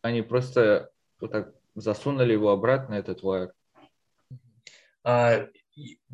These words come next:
Speaker 1: Че, у тебя
Speaker 2: ну, с-,
Speaker 1: дав-
Speaker 2: вот сколько ты уже носишь эти брекеты? Сколько? Как, как давно тебе сделали верхний и как давно тебе сделали нижний?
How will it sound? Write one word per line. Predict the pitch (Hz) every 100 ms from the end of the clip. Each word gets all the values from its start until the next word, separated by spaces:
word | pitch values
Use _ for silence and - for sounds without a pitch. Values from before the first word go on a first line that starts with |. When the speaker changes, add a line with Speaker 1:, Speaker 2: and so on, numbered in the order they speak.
| - _
Speaker 1:
Че, | - 143 127
у | 123
тебя | 127 131
Speaker 2:
ну, | 156
с-, | -
Speaker 1:
дав- | 120
Speaker 2:
вот | 165
сколько | - 233 214
ты | 170
уже | 151 139
носишь | 139 131 - 120
эти | -
брекеты? | 117 110 - - 98 - _ -
Сколько? | - - 135 110 104
Как, | 113 131 -
как | 147 139
давно | 123 120
тебе | 117 117 110
сделали | 110 107 107
верхний | 131 165 - 107
и |
как | 120 117
давно | 113 113
тебе | 113 104
сделали | 104 104 104 -
нижний? | 104 - _